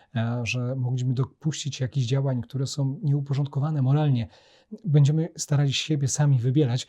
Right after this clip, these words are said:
ale to zawsze jest droga donikąd. A,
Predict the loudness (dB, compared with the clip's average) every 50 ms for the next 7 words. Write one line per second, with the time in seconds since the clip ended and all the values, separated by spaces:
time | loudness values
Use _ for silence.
0 | -14 -20 -20 -20 -20 -20 -20 _ _ _ _ _ _ _ _ _ _ _ _ _
1 | _ _ -2 -2 0 0 0 0 0 -2 -2 -4 -2 0 0 2 2 2 2 2
2 | 2 0 -2 -4 -8 -8 -8 -14 _ _ _ _ _ _ _ _ _ _ -8 -6
3 | -4 -4 -6 -8 _ _ -2 -2 0 0 0 -2